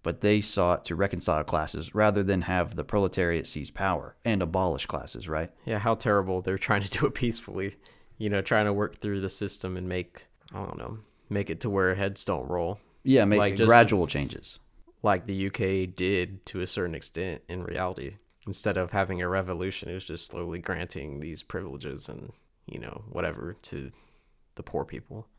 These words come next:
Speaker 2: Finally, part four. The communists support any movement that opposes the bourgeoisie,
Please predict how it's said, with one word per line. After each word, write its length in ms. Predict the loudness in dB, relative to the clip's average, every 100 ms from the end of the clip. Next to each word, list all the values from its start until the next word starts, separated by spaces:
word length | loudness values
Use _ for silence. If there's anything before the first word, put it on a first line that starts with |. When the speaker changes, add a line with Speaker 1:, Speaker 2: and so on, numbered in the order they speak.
| _ _ _ _ _ -4
Speaker 2:
Finally, 480 | 6 8 8 6 2
part 280 | 4 4
four. 360 | 4 0 2 0 -8 _ _
The 80 | -8
communists 540 | 2 4 6 6 6
support 400 | 4 4 6 6 6
any 220 | 6 8
movement 460 | 8 6 4 0 4
that 220 | 2 2
opposes 480 | 4 4 4 0 -4
the 80 |
bourgeoisie, 840 | -4 0 0 2 0 0 -2 -4